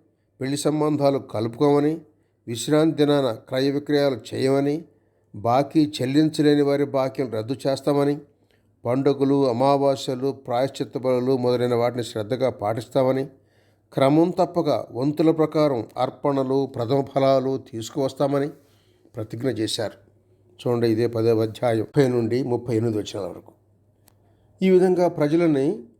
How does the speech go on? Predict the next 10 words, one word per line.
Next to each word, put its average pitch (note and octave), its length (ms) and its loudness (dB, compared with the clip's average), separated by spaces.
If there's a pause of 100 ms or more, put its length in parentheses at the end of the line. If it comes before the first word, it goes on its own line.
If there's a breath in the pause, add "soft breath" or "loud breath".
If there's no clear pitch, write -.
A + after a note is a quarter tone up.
(160)
తమ C3+ 140 -2
పితరుల D3+ 440 0
విశ్వాసంలోకి C#3+ 760 0
తిరిగి D#3+ 340 2
నడిపించి C#3 640 -4 (560)
పునరుజ్జీవింపజేయటానికి B2+ 1500 0 (360)
నెహెమ్యా C3 460 0 (100)
చేసిన A#2 280 -4
కృషి A2 580 -4 (440)
తిరుగులేంది. G2+ 640 -6